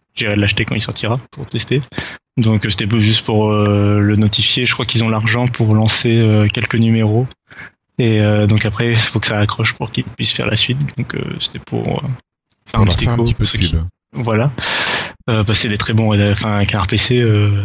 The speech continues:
Speaker 1: voilà quoi, c'est génial. Euh, j'en avais déjà parlé dans un précédent numéro. <clears throat> Et pour finir, j'avais parlé de X com la, la dernière fois.
Speaker 2: Oui.
Speaker 1: Euh,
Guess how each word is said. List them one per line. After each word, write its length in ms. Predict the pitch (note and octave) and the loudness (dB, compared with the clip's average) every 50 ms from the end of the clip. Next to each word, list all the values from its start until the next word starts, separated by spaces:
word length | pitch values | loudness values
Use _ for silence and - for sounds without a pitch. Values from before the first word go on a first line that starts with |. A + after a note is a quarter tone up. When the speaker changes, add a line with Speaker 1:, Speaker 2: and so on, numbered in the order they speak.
| G2+ G#2 G#2 | -4 -6 -4
Speaker 1:
voilà 200 | A2+ A2 G#2 A2 | 0 2 2 2
quoi, 140 | A2 - A2 - - - | 2 0 -4 -10 -10 -8
c'est 140 | - - | -6 -4
génial. 240 | G#2+ - G2+ G#2 A#2 A#2 - - - - - - - - - - - _ _ _ - | -2 0 2 2 2 0 -2 -4 -6 -4 -2 -2 -2 -2 -6 -8 -12 _ _ _ -2
Euh, 160 | D3 A#2+ A2 | 0 2 2
j'en 120 | G#2+ G#2 G#2+ | 2 2 2
avais 120 | G#2+ G#2 | 2 2
déjà 140 | G2 - G#2 | 2 0 0
parlé 240 | - G#2 G#2+ G#2 G#2+ | -2 0 2 2 4
dans 80 | A2+ | 4
un 60 | A2+ A2 | 2 2
précédent 320 | - - - - A#2+ A2+ | 0 -2 -2 0 2 4
numéro. 420 | A2 A2 A2 G#2+ G#2+ A#2+ D3+ E3 - - _ _ _ - | 4 4 4 4 4 4 2 0 -2 -8 _ _ _ -2
<clears throat> 240 | - E2 F3+ - | 0 0 0 0
Et 80 | - C#3+ | 0 -2
pour 160 | - - E3 | -2 -4 -6
finir, 420 | - - D#3+ C3 C#3 D#3 E3 E3+ D#3+ | -6 -6 -4 -2 -2 -2 -2 -2 -2
j'avais 220 | A#2+ A#2 A#2+ A#2+ | -2 0 -2 -2
parlé 240 | B2 C3 C3 D3 D#3 | -2 -4 -4 -4 -6
de 80 | C3 | -6
X 220 | A#2 A#2+ - - - | -8 -10 -10 -12 -10
com 240 | - C#3+ C#3+ C#3+ C3 | -6 -4 -4 -2 -2
la, 320 | A#2 A#2 A2+ A2+ A2+ A#2 A#2+ B2+ | -2 -2 0 0 0 -2 -2 -2
la 520 | B2+ - - - - - - C3 B2 A#2+ | 0 0 0 2 0 0 0 0 2 2
dernière 260 | A2+ A#2 A#2+ A#2+ A2+ A#2 | 2 2 2 2 2 0
fois. 160 | C#3 D#3 E3 - - - - - G2 | 0 -2 -4 -6 -10 -18 -10 -4 -4
Speaker 2:
Oui. 120 | F2+ - - _ _ _ _ - B2 | -2 -2 -4 _ _ _ _ -6 -4
Speaker 1:
Euh, 520 | A#2 A2+ A2+ A2+ A2+ A2+ A2+ A2+ A#2 A#2+ | -2 0 0 2 2 2 2 2 0 -2